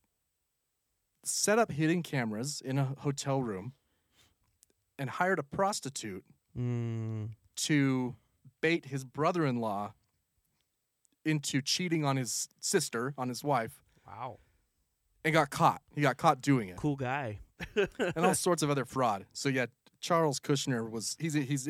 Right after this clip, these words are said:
Speaker 1: was in prison until this week. Uh, Trump pardoned him for these federal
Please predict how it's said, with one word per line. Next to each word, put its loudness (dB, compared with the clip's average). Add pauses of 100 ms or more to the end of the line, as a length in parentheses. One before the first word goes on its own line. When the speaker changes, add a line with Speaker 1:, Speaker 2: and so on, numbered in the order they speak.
Speaker 1:
was 4
in -4
prison -2
until -6
this -8
week. -8 (420)
Uh, -8
Trump -6
pardoned -6
him -10
for -8 (580)
these -8
federal -4